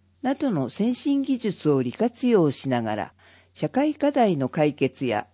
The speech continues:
新たな事業の創出などに行政と一体になって取り組んでいる団体。中二終わり。ユースマート推進協議会ホームページ。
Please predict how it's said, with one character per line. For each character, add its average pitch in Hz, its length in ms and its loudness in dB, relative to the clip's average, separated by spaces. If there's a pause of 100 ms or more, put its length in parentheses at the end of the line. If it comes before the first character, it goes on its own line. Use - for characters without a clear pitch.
新 285 200 0
た 214 160 -2
な 175 140 2
事 170 160 -6
業 151 260 4
の 120 120 -2
創 170 260 0
出 - 260 -10
な 180 200 2
ど 135 160 0
に 113 240 -8 (160)
行 190 160 0
政 269 380 -2
と 240 120 0
一 214 120 -2
体 220 380 0
に 202 200 -2
な 180 120 2
っ 175 140 -12
て 131 120 -6
取 143 240 -2
り 143 60 -14
組 147 220 0
ん 120 60 -2
で 117 100 0
い 117 100 0
る 107 300 -8
団 123 240 -6
体。 - 320 -12 (1040)
中 247 380 0
二 170 320 -2 (180)
終 127 260 2
わ 113 80 -6
り。 117 160 -12 (1600)
ユ 294 240 2
ー 302 60 2
ス - 160 -10
マ 247 220 2
ー 165 40 -2
ト - 160 -4
推 196 260 -2
進 247 320 -2
協 190 300 2
議 156 160 -2
会 110 320 -6 (240)
ホ 196 220 2
ー - 20 2
ム 180 160 0
ペ 107 340 0
ー - 0 -
ジ。 - 200 -20